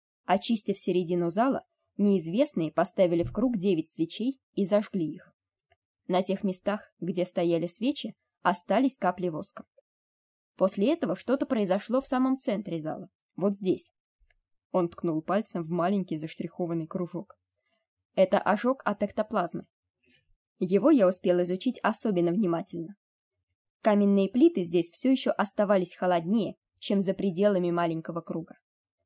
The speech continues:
Этот ожог напоминает мне другие места, где к нам прорывалось нечто из потустороннего мира. Джордж не стал уточнять,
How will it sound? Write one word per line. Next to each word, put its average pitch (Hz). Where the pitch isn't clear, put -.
Этот 190
ожог 214
напоминает 214
мне 208
другие 214
места, 214
где 190
к -
нам 208
прорывалось 202
нечто 202
из -
потустороннего 180
мира. 170
Джордж 208
не 202
стал 247
уточнять, 175